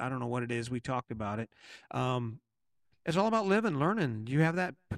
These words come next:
powerhouse of information in your pocket. It's up to you to use it, man. Come on. That's more than just a phone. That's an opportunity to access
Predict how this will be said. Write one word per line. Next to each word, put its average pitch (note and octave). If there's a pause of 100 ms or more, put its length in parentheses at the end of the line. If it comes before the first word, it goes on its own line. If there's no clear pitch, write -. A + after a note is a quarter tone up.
(100)
powerhouse D3
of C#3+
information D3
in B2+
your A2+
pocket. G#2
It's A#2+
up F3+
to C#3
you E3
to G3
use D3+
it, G#2
man. B2
Come D#3
on. G#3
That's C3+
more F#3+
than F#3
just E3+
a -
phone. F3+
That's C#3+
an C#3+
opportunity D3
to C#3
access C#3